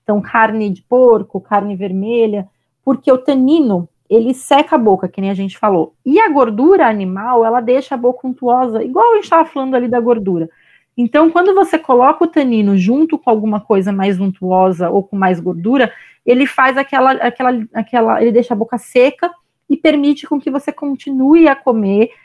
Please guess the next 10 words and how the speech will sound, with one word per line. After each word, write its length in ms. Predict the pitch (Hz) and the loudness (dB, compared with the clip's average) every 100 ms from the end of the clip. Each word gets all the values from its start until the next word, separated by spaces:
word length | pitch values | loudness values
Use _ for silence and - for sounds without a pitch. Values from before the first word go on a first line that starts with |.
| _ _ | _ _
é, 260 | 190 175 | 0 2
a, 180 | 165 101 | 2 0
a, 280 | - 123 - | -2 -4 -4
o 80 | 196 | -10
prato 640 | - 208 190 254 - 370 370 _ _ _ | -2 0 2 0 2 -2 -2 _ _ _
sem 500 | - - 277 320 330 | -10 -2 0 0 -2
ter 340 | - 285 294 | -2 0 2
aquela 420 | 294 294 294 277 | 0 -2 -2 -2
sensação 840 | 277 285 269 277 - - 262 277 254 | -2 -8 -8 -10 -8 0 0 0 -8
de 920 | 240 269 262 254 247 240 220 196 | -10 -8 -6 -6 -6 -4 -4 -6